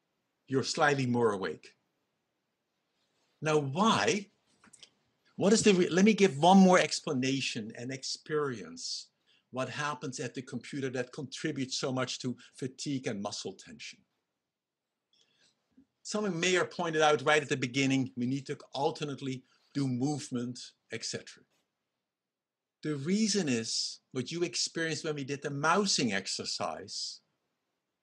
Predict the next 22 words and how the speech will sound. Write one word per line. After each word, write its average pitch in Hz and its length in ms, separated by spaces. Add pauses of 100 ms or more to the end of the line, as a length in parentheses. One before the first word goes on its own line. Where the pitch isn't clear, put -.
(580)
that 151 240
your 151 120
muscle 147 480
tension 131 580
was 117 220
held. - 400 (500)
You 143 100
stiffened 196 520
your 151 100
body. 120 400 (760)
And 147 140
we 139 260
do, 151 180
we 156 140
don't 185 380
realize 135 500
that 135 120
the 127 80
muscles 143 420
are 135 100
slightly 175 760
contracted 151 920